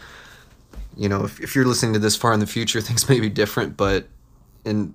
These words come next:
just think about what's happening today and think of the similarities and the things that we can do that our forefathers did to, you know, combat the infringement on our freedoms. So I want to reiterate, and I know I said this in the first episode, but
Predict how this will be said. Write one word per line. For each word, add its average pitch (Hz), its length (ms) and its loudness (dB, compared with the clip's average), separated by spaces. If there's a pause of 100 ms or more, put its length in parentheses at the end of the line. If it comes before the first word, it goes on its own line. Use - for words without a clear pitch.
(160)
just - 200 0
think 170 140 2
about 143 200 2
what's - 140 0
happening 98 360 2
today - 480 -6 (560)
and 104 200 -2
think 120 300 -2
of 107 140 2
the 104 80 4
similarities 101 1040 0 (100)
and 117 140 -2
the 131 60 6
things 185 260 2
that 156 100 2
we 147 120 2
can 131 180 -4 (140)
do 131 460 2
that 98 220 0
our 104 160 0
forefathers 101 680 -2
did 95 280 -4
to, 101 340 -4 (440)
you 117 80 -2
know, 104 140 2
combat 98 600 0 (440)
the 107 180 -2
infringement 98 760 -4
on 101 160 -6
our 107 80 -4
freedoms. - 640 -6 (920)
So 131 440 2 (760)
I 123 60 6
want 185 240 4
to 175 120 0
reiterate, 127 520 2
and 107 100 -4
I 101 60 0
know 123 160 2
I 120 60 4
said 107 200 2
this 107 160 -2
in 107 60 -4
the 98 80 -6
first 107 260 -2
episode, 107 600 -2
but 104 320 0